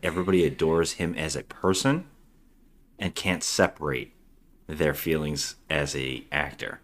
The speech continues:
Now, I will say this about him as an actor. He gives everything he does his all. He's like Tom Cruise in that way. He trains his ass off,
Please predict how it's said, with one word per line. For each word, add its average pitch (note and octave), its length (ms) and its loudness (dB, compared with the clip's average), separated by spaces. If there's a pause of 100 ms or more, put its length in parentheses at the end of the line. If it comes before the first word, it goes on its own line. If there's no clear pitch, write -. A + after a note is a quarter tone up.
(400)
Now, F#2 200 6
I F#2 100 10
will F#2 300 8
say B2+ 180 4
this A#2+ 220 4
about F2+ 320 2
him C2+ 380 -6
as D2+ 140 -4
an C#2+ 120 -4
actor. - 400 -4 (440)
He - 160 -12
gives F2 500 2 (120)
everything A2 400 2
he G#2+ 140 2
does E2 460 2 (100)
his D2+ 160 -4
all. A#1+ 340 -4
He's F2 220 -2
like D#2 140 0
Tom E2 220 0
Cruise G2 300 0
in A#2 60 0
that G#2+ 120 0
way. C#3 220 0 (680)
He E2+ 520 -2 (420)
trains G#2 500 2
his G2+ 240 -4
ass E2+ 360 4
off, C3 360 6